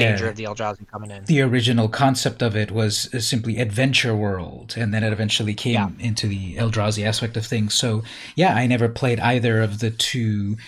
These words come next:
Speaker 2: uh, Eldrazi, uh, of the, I never played either of the two Zendikar blocks, so I'm, I'm kind of seeing it here, but I know, of course, that all of these,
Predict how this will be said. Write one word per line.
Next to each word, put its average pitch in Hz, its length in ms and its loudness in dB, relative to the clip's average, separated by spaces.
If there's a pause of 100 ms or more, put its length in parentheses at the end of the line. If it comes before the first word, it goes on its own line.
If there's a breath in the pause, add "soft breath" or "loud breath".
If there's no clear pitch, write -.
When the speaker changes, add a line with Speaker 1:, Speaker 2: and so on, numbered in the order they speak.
(240 loud breath)
Speaker 2:
uh, 107 200 -2
Eldrazi, 107 760 0
uh, 104 340 -2
of 113 220 -2
the, 113 140 -2
I 120 100 0
never 127 220 2
played 120 340 0
either 131 260 2
of 117 140 2
the 113 80 0
two 127 280 -2
Zendikar 117 460 2
blocks, 95 460 -2
so 107 240 0
I'm, 113 340 2
I'm 120 160 2
kind 110 200 0
of 104 80 -2
seeing 110 260 2
it 101 140 0
here, 104 240 0
but 104 180 -2
I 113 100 0
know, 104 160 2
of 98 120 -4
course, - 240 -6
that - 160 -10 (200)
all 98 160 -4
of 101 60 -4
these, 95 240 -8